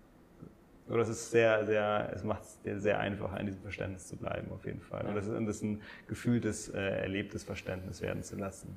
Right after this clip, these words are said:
Speaker 2: Mhm. Ja, diesen Verstand mitzunehmen, das ist auch etwas, also ich hab, ähm, auch vor ein paar Monaten in einer, äh, psychedelischen Erfahrung auch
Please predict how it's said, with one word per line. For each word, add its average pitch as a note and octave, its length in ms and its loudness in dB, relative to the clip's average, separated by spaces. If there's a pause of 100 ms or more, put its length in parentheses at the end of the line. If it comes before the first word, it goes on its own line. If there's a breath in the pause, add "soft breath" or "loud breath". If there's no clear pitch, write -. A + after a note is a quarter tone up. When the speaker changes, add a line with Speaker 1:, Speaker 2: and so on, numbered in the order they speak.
Speaker 2:
Mhm. G#2 400 -4 (520 loud breath)
Ja, G#2+ 160 6
diesen A2+ 200 4
Verstand A#2+ 360 0
mitzunehmen, A#2 420 2
das A2+ 120 4
ist A2 120 -2
auch A2+ 160 6
etwas, G#2+ 260 4
also G#2 160 2
ich G#2+ 140 2
hab, A#2 100 2 (240)
ähm, G#2+ 640 -2
auch - 260 0
vor A#2 140 4
ein - 60 -2
paar A2 100 2
Monaten A2+ 480 4
in G2+ 100 0
einer, G2 480 0 (540)
äh, F#2+ 600 2
psychedelischen G#2+ 580 0
Erfahrung A2 680 8
auch G2 420 4